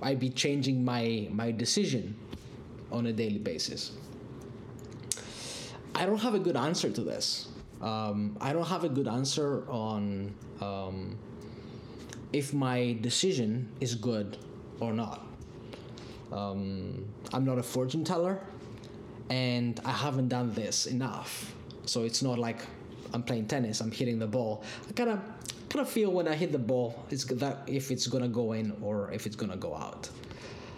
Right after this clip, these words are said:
Um, but I haven't done this enough times, so one, two, three, ten times, who knows? Um, who knows if somebody can do that that many times?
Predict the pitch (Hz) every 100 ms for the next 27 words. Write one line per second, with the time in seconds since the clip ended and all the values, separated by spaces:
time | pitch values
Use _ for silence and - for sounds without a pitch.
0 | - - 127 131 123 120 117 113 110 107
1 | - - - 135 139 143 165 151 135 135
2 | 127 113 104 - 110 120 120 - - 165
3 | 120 123 156 - - - 95 90 90 107
4 | 127 120 127 117 - 113 107 - 113 110
5 | 107 92 135 135 - 117 - - 104 85
6 | 123 - - - - - - - - 117
7 | 117 110 110 104 110 107 113 107 107 -
8 | 107 101 95 104 92 127 131 65 - -
9 | 69 - - - -